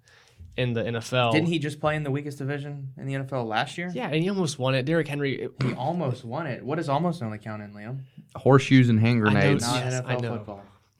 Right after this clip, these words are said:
Speaker 1: You got Terry McLaurin if he doesn't leave. You got Curtis Samuel. You got Antonio Gibson. The offensive line's better than a lot of people think, and the defense is young, too. I'll give them credit. I mean, it's not the best team in the world, but the N F C is not the best conference to ever exist in the world either.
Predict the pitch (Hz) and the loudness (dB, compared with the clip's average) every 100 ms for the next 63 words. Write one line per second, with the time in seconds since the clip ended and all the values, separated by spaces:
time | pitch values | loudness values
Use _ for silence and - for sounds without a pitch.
0 | - - 156 175 165 190 180 135 143 139 | -20 -8 2 2 4 2 2 0 0 0
1 | 120 120 113 113 107 113 135 160 - 151 | 0 -2 -2 -6 -6 -4 2 2 2 0
2 | 139 135 123 123 120 - - _ _ _ | 0 -2 -2 -2 -4 -8 -20 _ _ _
3 | _ - 139 147 139 135 120 117 117 - | _ 0 4 4 2 0 0 -2 -4 -2
4 | 131 135 170 190 160 143 143 139 123 135 | -2 2 2 2 0 0 -2 0 0 0
5 | 127 123 117 - 120 127 127 143 131 147 | 0 -2 -4 -8 -6 -4 -2 -2 -2 -4
6 | 151 110 110 101 110 104 104 101 101 - | -6 -6 -10 -10 -10 -10 -12 -14 -8 -2
7 | 165 190 185 147 175 175 165 - _ 156 | 0 0 0 -2 -2 -2 -2 -8 _ -2
8 | 156 156 208 165 131 160 160 151 135 123 | -2 2 2 2 2 2 2 -4 -2 0
9 | 127 131 120 - 165 - 160 151 127 120 | 2 2 0 -2 -2 -2 -2 -2 -4 -4
10 | 127 123 - 135 131 110 107 110 110 107 | -4 -4 -4 -6 -4 -8 -8 -10 -10 -12
11 | 110 107 - 117 113 117 117 123 113 110 | -10 -10 -10 -8 -6 -4 -2 -2 -2 -6